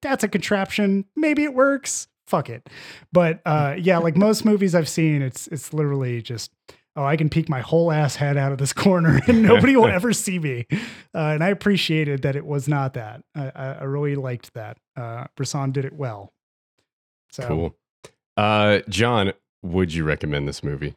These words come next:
Speaker 1: I'd rec-, uh, yeah, I would recommend this movie. I think Ryan's dissected it better than I have in the sense that it can both entertain sort of mainstream audiences and entertain film enthusiasts in different ways. And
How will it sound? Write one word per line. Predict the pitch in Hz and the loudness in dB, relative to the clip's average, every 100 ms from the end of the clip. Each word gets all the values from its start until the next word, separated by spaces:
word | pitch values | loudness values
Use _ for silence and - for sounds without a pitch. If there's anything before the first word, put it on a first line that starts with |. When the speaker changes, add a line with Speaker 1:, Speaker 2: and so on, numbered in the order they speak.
| _ | _
Speaker 1:
I'd | 262 269 | -2 0
rec-, | 180 - - | -2 -2 -2
uh, | 254 | 2
yeah, | 214 139 | 2 0
I | 131 | 0
would | 180 | -2
recommend | 156 143 131 120 | -2 -4 -4 -4
this | 131 | -4
movie. | 131 123 120 156 | -4 -4 -6 -2
I | |
think | 220 247 | -2 0
Ryan's | 180 180 190 190 151 | 0 2 2 2 2
dissected | 147 - 156 160 | -2 0 -2 -2
it | 143 | -2
better | 139 147 | -2 -2
than | 139 | -2
I | 131 139 | 0 2
have | 127 135 127 120 | 2 0 -2 -4
in | 185 147 | -2 0
the | |
sense | 147 147 135 | 2 0 0
that | 139 135 | -4 -4
it | 165 | 0
can | 160 156 | 2 4
both | 151 143 | 2 0
entertain | 175 143 160 - 143 147 147 147 143 165 - | -2 0 0 -2 -2 0 2 2 0 -2 -8
sort | - 147 | -4 -2
of | 135 | 0
mainstream | 143 143 - 147 | 0 -2 -2 -2
audiences | 139 143 135 - 139 - | -2 -2 -2 -2 -4 -4
and | 170 147 151 | -2 2 2
entertain | 143 139 156 143 139 135 131 196 202 190 | 0 0 0 2 2 2 0 -4 -10 -4
film | - 147 | 0 2
enthusiasts | 147 139 143 135 139 123 - | 2 0 -2 -2 -2 -4 -6
in | 135 | -4
different | 147 143 139 135 | -2 -2 -6 -6
ways. | 123 123 127 123 - - | -6 -4 -4 -6 -8 -12
And | - 135 127 131 | -8 -6 -6 -8